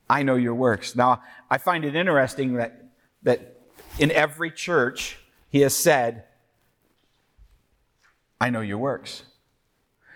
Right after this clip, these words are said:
It's interesting to see that he pays super interest, uh, super interested in paying attention to what they do. All the seven churches were known by their works. In fact, I think in the YouVersion app, we have this little,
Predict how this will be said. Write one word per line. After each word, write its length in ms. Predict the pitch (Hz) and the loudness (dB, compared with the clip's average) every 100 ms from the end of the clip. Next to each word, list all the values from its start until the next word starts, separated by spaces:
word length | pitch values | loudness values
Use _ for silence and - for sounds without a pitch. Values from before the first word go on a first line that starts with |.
| - | -4
It's 160 | 143 147 | 0 2
interesting 480 | 180 170 160 - 147 | 2 2 0 -2 -6
to 80 | 139 | -6
see 280 | - 165 | 0 2
that 560 | 151 139 127 - - _ | 4 4 2 -12 -20 _
he 140 | 156 156 | -2 0
pays 380 | 165 156 151 | 2 0 -2
super 540 | - 196 208 202 180 - | -4 -2 -2 2 0 0
interest, 840 | 190 220 240 - 139 147 - - - _ _ _ | 0 0 -2 2 2 2 -2 -14 -20 _ _ _
uh, 120 | 127 127 | -2 -2
super 640 | - 196 - 165 147 - - _ _ - | -2 -6 2 4 4 -2 -20 _ _ -2
interested 520 | 180 190 180 - 170 | 0 0 -2 0 0
in 160 | 151 147 | 0 -2
paying 320 | - 170 170 | -2 -2 -2
attention 460 | 156 190 190 - | -4 -4 -4 -8
to 180 | 151 165 | -8 -6
what 280 | 151 156 160 | 2 0 0
they 120 | 160 | -6
do. 320 | 151 185 226 110 _ _ _ _ _ _ _ - - | -4 -6 -6 -10 _ _ _ _ _ _ _ -14 0
All 220 | 165 196 | 2 4
the 100 | 185 | 2
seven 360 | 175 190 180 180 | -2 -2 0 -2
churches 400 | 208 196 190 165 | 0 0 0 -2
were 80 | 170 | 0
known 200 | 170 175 | 0 2
by 140 | 170 | 2
their 140 | 170 | 2
works. 320 | 170 185 160 143 | -2 -2 -2 -4
In 40 | |
fact, 280 | 147 151 147 | 0 0 0
I 60 | |
think 200 | 139 156 | -6 -4
in 140 | 151 143 | -2 0
the 120 | 135 - - - - | -2 -4 -20 -20 -8
YouVersion 500 | 156 160 156 147 147 | -4 2 4 4 0
app, 200 | 147 151 | 0 0
we 120 | 151 | -4
have 300 | 147 147 143 - _ _ - _ | -2 -2 -2 -6 _ _ -20 _
this 320 | 131 151 151 | 0 0 0
little, 420 | 156 147 131 - | 0 2 0 -6